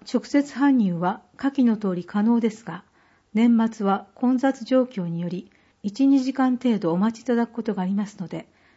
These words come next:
行政カレンダーをご確認の上、早めにゴミステーションに出されるようお願いします。八ページ、表。ゴミの直接搬入を受け付ける清掃センターを示しています。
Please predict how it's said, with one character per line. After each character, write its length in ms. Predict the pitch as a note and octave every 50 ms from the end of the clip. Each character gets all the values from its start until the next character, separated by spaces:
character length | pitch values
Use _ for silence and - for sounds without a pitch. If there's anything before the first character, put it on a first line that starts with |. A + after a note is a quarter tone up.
| _ _ _
行 200 | G3+ A#3 B3+ C4
政 300 | C4 - C#4+ C#4 C4 C4+
カ 80 | -
レ 140 | A#3+ B3 B3
ン 80 | A#3 G#3+
ダ 160 | F#3 E3 D#3+
ー 20 |
を 140 | E3 E3 G3
ご 160 | G3 - F#3+
確 220 | - A3+ A3 A3 B3
認 200 | A3+ A3+ A3+ G#3+
の 160 | G#3 G#3 G3
上、 240 | F#3 F#3+ F#3+ - _ _ _ _ _
早 280 | _ - A#3+ B3 C4 C4
め 100 | B3 B3+
に 220 | A#3+ A#3+ B3 B3 -
ゴ 100 | - G#3
ミ 120 | G#3+ A#3
ス 100 | A3 -
テ 140 | - A#3+ A3
ー 20 |
シ 140 | G3+ G#3+ -
ョ 20 | F#3
ン 80 | E3+
に 140 | E3 F3+ -
出 120 | - G3+ F#3+
さ 120 | G3 A#3+
れ 140 | A3 A#3 A3+
る 80 | G3 F#3+
よ 180 | G3+ G#3 F3
う 60 | D#3
お 20 | D#3+
願 220 | E3+ F3 E3+ E3+
い 40 | E3+
し 180 | D#3+ - - E3
ま 100 | D#3+ E3
す。 260 | - - _ _ _ _ _ _ _ _ _ _ _ _ _ _ _ _ _ _ _ _ _ _
八 320 | - B3 A#3+ A#3+ - -
ペ 200 | - C#4 C4+ B3+
ー 40 | A#3+
ジ、 300 | - - D#3 D#3 G3+ _ _ _ _ _ _ _ _ - -
表。 360 | A#3 A3 A3 A3 G#3 - _ _ _ _ _ _ _ _ _ _ _ _ _ _ _ _
ゴ 160 | - F3+ A3 A#3+
ミ 120 | C4+ C#4+
の 180 | C#4+ D4 C4+ B3
直 240 | - - B3 A#3+
接 300 | - - D4+ C#4+ C#4+ -
搬 120 | B3+ C#4+ C#4+
入 240 | C4+ C4 A3+ G3 F3
を 160 | D#3+ E3+ F3+
受 180 | E3+ - A#3
け 40 | A3
付 180 | A3 - - G3
け 40 | F3
る 200 | F3 F3 - _
清 220 | - - C4 C4+
掃 220 | C#4 C#4+ - C#4 C#4
セ 180 | C#4 - C4+
ン 80 | C4 A#3+
タ 100 | - F#3+
ー 60 | E3+
を 100 | D#3+ E3
示 260 | E3 - - G3 F#3+
し 60 | - -
て 80 | -
い 80 | D#3 C#3+
ま 80 | -
す。 260 | D3+ - - - _